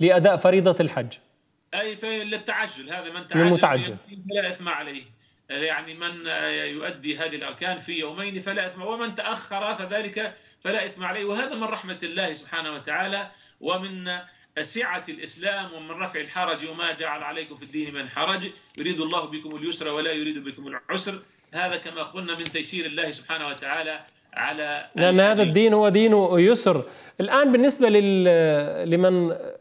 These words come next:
Speaker 1: لم يتمكن من الحج، لم يكن مع الحجيج هذا العام، هم-، ما هي السنن التي عليه يعني، آه، يوم غد ال-، في عيد الأضحى؟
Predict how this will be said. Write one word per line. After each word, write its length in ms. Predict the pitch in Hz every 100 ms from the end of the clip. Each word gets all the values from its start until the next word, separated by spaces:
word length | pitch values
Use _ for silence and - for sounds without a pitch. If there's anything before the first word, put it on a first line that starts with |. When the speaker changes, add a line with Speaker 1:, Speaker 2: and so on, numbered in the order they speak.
| _ -
Speaker 1:
لم 520 | 202 160 190 190 190 - 165 - _ _ _ _ _ _ _
يتمكن 880 | 170 151 151 170 190 - 180 170 165 - - _ 165
من 160 | 165
الحج، 400 | 160 - 127 117 -
لم 140 | 170 170
يكن 200 | 170 165
مع 160 | 147
الحجيج 420 | 143 151 143 139 143
هذا 180 | 139
العام، 280 | 131 117 131
هم-، 260 | 180 202 190
ما 80 | 254
هي 120 | 254
السنن 580 | 208 - 220 160 131 139
التي 180 | 135
عليه 400 | 131 135 151 123
يعني، 300 | 131 123 135 - - - -
آه، 240 | 147 139 143
يوم 340 | 147 160 151
غد 200 | 147 147
ال-، 640 | 139 139 131 131 127 147 135
في 180 | - 131
عيد 200 | 139 135
الأضحى؟ 420 | 131 120 -